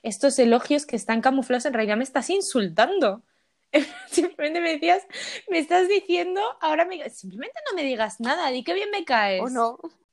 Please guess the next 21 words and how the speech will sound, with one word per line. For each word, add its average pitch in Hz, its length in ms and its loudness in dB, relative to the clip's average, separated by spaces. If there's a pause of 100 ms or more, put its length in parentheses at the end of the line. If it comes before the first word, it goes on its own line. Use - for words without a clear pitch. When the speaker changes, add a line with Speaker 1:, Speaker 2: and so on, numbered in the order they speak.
(240)
Speaker 1:
Pero 254 200 -2
no 294 100 0
me 359 80 -4
digas 349 360 0
nada 285 280 -4
antes, 240 320 -8 (680)
o 254 120 6
no 269 140 6
me 440 80 4
lo 381 120 4
di-, 381 280 -4
no 330 80 -2
me 427 140 -4
digas 403 200 -2
nada, 214 340 0
no 247 200 -6
me 427 80 2 (100)
hables, 254 400 0 (180)
déjame 453 440 -8
en 349 40 -18
paz. 370 200 2